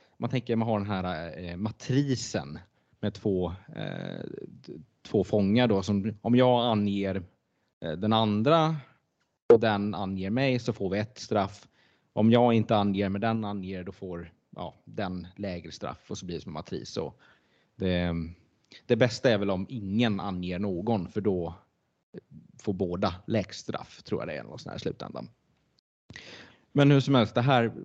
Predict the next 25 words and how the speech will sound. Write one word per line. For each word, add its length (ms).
prisoners 560
dilemma 540
då, 200
ehm, 540
befinner 360
sig 140
då 120
företagen 600
i 60
att 280
antingen, 520
eller 300
då 380
snarare, 340
att 240
antingen 420
så 100
satsar 360
man 100
på 100
data 340
science 680
och 240
potentiellt 600
uppnår 460